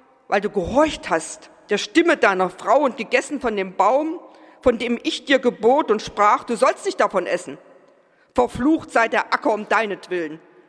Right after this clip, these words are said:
Mit Mühsal sollst du dich von ihm nähren dein Leben lang. Dornen und Disteln soll er dir tragen. Und du sollst das Kraut von dem Felde essen. Im Schweiße deines Angesichts sollst du dein Brot essen,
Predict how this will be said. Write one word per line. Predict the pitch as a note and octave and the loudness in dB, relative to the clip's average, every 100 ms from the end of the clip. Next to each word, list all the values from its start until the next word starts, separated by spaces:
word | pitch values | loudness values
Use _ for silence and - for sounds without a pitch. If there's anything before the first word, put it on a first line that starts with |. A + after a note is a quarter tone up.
| _ _ - | _ _ -10
Mit | - A#3+ | -8 -2
Mühsal | D#4 F#4 F4+ B3+ A#3 A3+ - - | 0 0 2 2 0 -6 -20 -18
sollst | - B3+ B3 - | 0 0 0 -10
du | |
dich | A3+ D4+ D#4+ - | -4 -4 -4 -2
von | A#3 - | -2 -2
ihm | A#3 G3+ | -6 -2
nähren | A3+ D4+ C4+ C4 B3 | 2 2 2 -2 -4
dein | B3 A3+ | -2 -2
Leben | G#3+ A#3 B3 F#3+ | -2 -4 -6 -8
lang. | E3+ C#3+ D3 D3 _ _ _ _ _ _ _ - | -6 -6 -6 -20 _ _ _ _ _ _ _ -2
Dornen | B3 C#4+ B3 A3+ F#3 - - | 2 2 2 -2 -6 -16 -10
und | A3 - | -10 -4
Disteln | C#4 - - G3 E3 D#3+ | -4 -4 -6 -4 -4 0
soll | G3+ | 2
er | F#3 | 2
dir | F3 F3 | 0 -6
tragen. | - G3+ G3 F#3 D#3 D#3+ - - - - _ _ _ - | -2 2 2 2 -4 -14 -20 -20 -20 -20 _ _ _ -2
Und | C#4+ C#4 | 0 2
du | |
sollst | C4 C4+ C4+ | 4 2 0
das | A#3 - | -4 -4
Kraut | - C4 E4+ E4+ | 0 2 2 -4
von | - A#3+ | -6 -4
dem | A#3 | -4
Felde | - A#3 A3 G#3+ - | -2 -2 0 -2 -4
essen. | F3+ B2+ B2 _ _ _ _ _ - | -6 -10 -18 _ _ _ _ _ -10
Im | G#3 | -6
Schweiße | - C4+ D#4+ C#4+ | 2 2 2 0
deines | B3 B3 - | -2 -2 -2
Angesichts | A#3+ E4 D4+ C#4+ C#4+ - - - _ _ _ | -2 -2 -4 -8 -12 -12 -20 -20 _ _ _
sollst | - B3 D4 - | -2 0 0 -2
du | C#4+ | -6
dein | C#4+ A3 F3+ | -2 -2 -2
Brot | F#3 C4+ - - | -2 0 -2 -4
essen, | A#3+ A#3+ C4 B3 | -4 -4 -8 -10